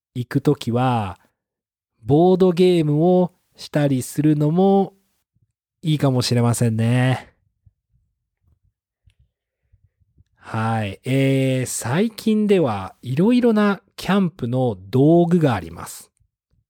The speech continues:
前に日本で弟とキャンプに行った時には、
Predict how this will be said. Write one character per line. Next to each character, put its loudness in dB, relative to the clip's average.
前 0
に -4
日 -2
本 2
で -4
弟 2
と 0
キ -2
ャ 4
ン 0
プ -6
に 2
行 -6
っ -20
た 0
時 -4
に -6
は、 -2